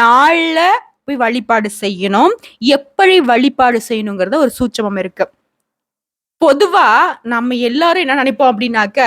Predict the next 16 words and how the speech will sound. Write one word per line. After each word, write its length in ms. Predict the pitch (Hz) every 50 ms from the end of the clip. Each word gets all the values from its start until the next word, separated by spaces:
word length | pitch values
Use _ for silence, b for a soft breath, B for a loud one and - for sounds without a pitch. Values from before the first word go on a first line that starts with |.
| 220 269 311 - -
திருப்பதி 320 | 339 339 - 349 277 294 254 269 269
ஏழுமலையானை 420 | 320 359 370 349 330 302 277 262 226
வழிபாடு 360 | 214 240 262 220 262 247 262 247
செய்யணும்னாக்க 480 | - 254 233 226 226 208 190 - - 294 311 - -
சனிக்கிழமை 520 | 294 247 254 302 285 - 311 277 247 208 202 196
தான் 140 | 226 269 240
நல்லதுன்னு 420 | 202 202 214 208 196 240 247 247
நினைக்கிறோம். 340 | 214 202 202 - - 190 - - - 190
ஆனா 200 | 226 226 226 247 262 233
அப்படி 240 | 214 - - 247 247 -
கிடையாது, 340 | - 208 190 185 185 185 180 b b b b b _ _ _ -
திங்கட்கிழமையில 920 | 320 311 330 349 349 349 381 349 277 _ _ 302 277 240 226 202 214 277 285 240
வழிபாடு 420 | 214 220 226 220 226 208 202 214 202 -
செய்யணும். 340 | 190 185 185 185 185 - - _ _ _ _ _ _ _ _ _ _ _ _ _ _ _ _ _ _ _ _ _ _ _ -
அதுவும் 720 | 226 233 233 254 262 285 415 392 359 330 247 262 359 339 220 214 226
முழுசா 500 | 262 285 320 339 403 392 403 - - 330